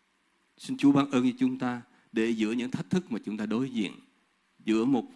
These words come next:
tương lai mà chúng ta đang suy nghĩ đến nó không có gì ổn định cả, thì chúng ta có một đấng không đổi thay đang nắm giữ đời sống chúng ta.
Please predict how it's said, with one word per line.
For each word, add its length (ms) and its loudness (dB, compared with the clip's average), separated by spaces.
tương 200 8
lai 300 8
mà 160 4
chúng 120 -4
ta 120 -2
đang 420 -2
suy 220 4
nghĩ 220 2
đến 380 2
nó 140 -2
không 240 -6
có 80 2
gì 260 4
ổn 200 0
định 200 2
cả, 340 -2
thì 100 -14
chúng 120 -6
ta 80 -8
có 200 -4
một 340 -4
đấng 460 -6
không 340 -6
đổi 280 -6
thay 380 -10
đang 260 -10
nắm 160 -10
giữ 200 -12
đời 200 -8
sống 340 -10
chúng 200 -8
ta. 180 -12